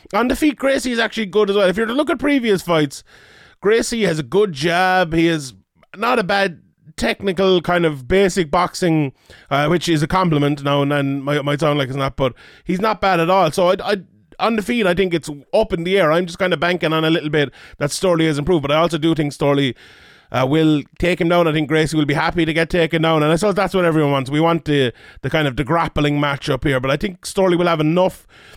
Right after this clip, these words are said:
um, control on the ground, and I think he'll land enough shots to, to win it here. Could be a long one. As I said, cardio might come into it going into the third, fourth, fifth round. I, I think it could be a, it could be interesting. But yeah,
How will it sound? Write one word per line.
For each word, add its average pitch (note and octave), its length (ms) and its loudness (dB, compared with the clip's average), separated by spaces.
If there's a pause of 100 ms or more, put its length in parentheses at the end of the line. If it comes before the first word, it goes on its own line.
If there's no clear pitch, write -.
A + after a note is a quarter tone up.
(260)
um, C#3 640 0
control G3 600 2
on F#3 140 2
the F3+ 80 -2
ground, F3+ 320 2
and D3+ 100 -2
I D#3 40 2
think D#3 140 2
he'll D3 140 2
land D3 220 0
enough C#3 200 -2
shots - 340 -4
to, B2 180 -8
to C#3 120 -6
win D3 160 0
it C#3 80 -2
here. C#3 240 0 (480)
Could F#3 160 0
be E3 100 2
a D#3+ 40 4
long D3 200 0
one. A#2+ 180 -4
As B2+ 100 -4
I C#3+ 40 -6
said, D#3 260 -2
cardio D3+ 380 0
might D3+ 200 0
come D3 140 -2
into D3 300 0
it C3+ 180 0 (400)
going D3 220 2
into C#3+ 200 -2
the C3+ 80 -4
third, C#3+ 280 0
fourth, D3 280 0
fifth D3 300 -4
round. D3 360 2
I, B2+ 200 -4
I C3 60 -6
think B2+ 180 -6
it - 60 -20
could B2+ 120 -8
be A#2+ 140 -4
a, A2+ 260 -2 (120)
it C3 120 -10
could B2 140 -10
be A#2+ 260 -8 (140)
interesting. B2+ 460 -6
But A#2 180 -8
yeah, D3 180 -2